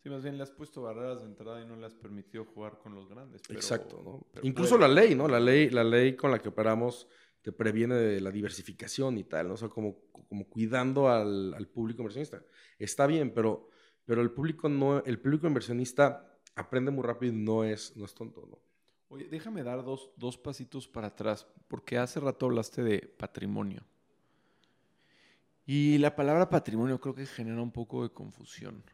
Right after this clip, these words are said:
Speaker 1: O sea, ¿cuál es la diferencia entre generar dinero, entre invertir y que crezca tu inversión,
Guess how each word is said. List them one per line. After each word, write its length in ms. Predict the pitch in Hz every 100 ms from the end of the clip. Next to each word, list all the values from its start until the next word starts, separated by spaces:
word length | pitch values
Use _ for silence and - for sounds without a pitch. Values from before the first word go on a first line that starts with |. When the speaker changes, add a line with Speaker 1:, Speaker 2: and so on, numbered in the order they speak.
| -
Speaker 1:
O 60 |
sea, 140 | 107 127
¿cuál 180 | 156 156
es 20 |
la 40 |
diferencia 380 | 151 - 117 123
entre 460 | 123 113 110 113 _ _ _ _ _ _ _ - _ _
generar 340 | - 107 98
dinero, 420 | 98 92 127 160 _ _ _
entre 560 | - 104 - 107 - - _ _ _ -
invertir 640 | 110 107 107 120 117 123
y 100 | 120
que 360 | - 123 107 _
crezca 360 | - 104 - 117
tu 100 | -
inversión, 600 | 104 101 - - 110 202